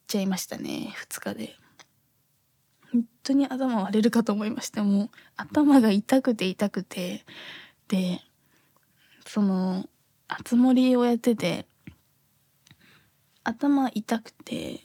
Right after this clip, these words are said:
その頭痛薬飲もうかなって思ったんですけど、なんか、なんか違うなと思って、自分がそのゲームの時間を制限できてなくて頭が痛い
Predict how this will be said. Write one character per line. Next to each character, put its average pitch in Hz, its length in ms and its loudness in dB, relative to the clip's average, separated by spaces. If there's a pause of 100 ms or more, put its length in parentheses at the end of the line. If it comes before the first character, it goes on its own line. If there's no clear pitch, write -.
そ - 160 -8
の 196 160 -2
頭 214 160 -4
痛 311 260 -2
薬 208 280 -2
飲 196 180 2
も 214 120 4
う 202 40 0
か 175 120 -2
な 175 200 -4
っ - 20 -6
て - 120 -6
思 185 180 -2
っ - 20 -10
た 180 140 -8
ん 190 60 -8
で 220 80 -6
す - 140 -12
け 196 120 -6
ど、 196 380 -8 (640)
な 202 120 -2
ん 202 80 -6
か、 - 340 -12 (760)
な 233 200 4
ん 294 80 6
か 220 80 2
違 - 200 0 (100)
う 247 120 4
な 247 180 6
と - 140 -6
思 - 140 -6
っ - 40 -10
て、 - 340 -8
自 220 200 2
分 277 260 6
が 277 440 2 (120)
そ - 200 -6
の 202 120 0
ゲ 226 200 4
ー 208 40 2
ム 196 100 4
の 190 100 0
時 196 120 -2
間 202 500 0
を - 140 -6
制 226 280 2
限 214 240 2
で 202 80 0
き - 80 -12
て 196 100 -8
な 185 160 -4
く - 80 -20
て - 140 -8
頭 202 340 0
が 180 80 -2
痛 170 280 -6
い - 180 -12